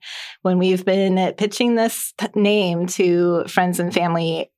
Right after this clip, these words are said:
almost everybody has been like, "What is reciprocity?" And we felt really committed to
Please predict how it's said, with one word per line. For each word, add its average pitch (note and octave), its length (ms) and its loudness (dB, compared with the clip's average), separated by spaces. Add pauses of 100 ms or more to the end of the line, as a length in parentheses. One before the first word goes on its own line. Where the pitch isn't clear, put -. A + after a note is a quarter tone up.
(180)
almost G3+ 720 4
everybody E3+ 600 2
has E3+ 300 -2
been G#3 140 -2
like, F#3 460 -4
"What A3+ 640 -2 (120)
is B3 320 -2
reciprocity?" - 920 -4 (560)
And F#3 360 2
we A3 180 2
felt C4 280 2
really A3 280 2
committed G3+ 640 2
to E3+ 500 2